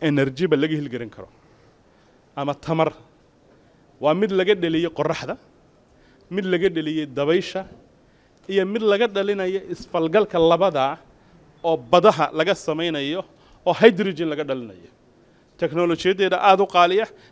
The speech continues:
laakiin shan sano ka bacdi wuu isdhimaya. Awalba solarka xilliyada qaar lama awoodi jirin.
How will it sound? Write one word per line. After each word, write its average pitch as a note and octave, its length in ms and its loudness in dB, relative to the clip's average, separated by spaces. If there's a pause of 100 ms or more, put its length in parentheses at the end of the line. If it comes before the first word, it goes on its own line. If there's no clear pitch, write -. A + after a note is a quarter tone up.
(160)
laakiin F3 280 -4
shan A3+ 180 -4
sano G3+ 260 -6
ka F3+ 140 -4
bacdi F#3+ 380 -4 (380)
wuu D#3+ 120 -2
isdhimaya. F3 480 -2
Awalba F3 300 -4
solarka E3+ 440 -2
xilliyada D3+ 300 -6
qaar C#3 160 -2
lama C#3+ 160 -2
awoodi B2 320 -4
jirin. F2+ 240 -20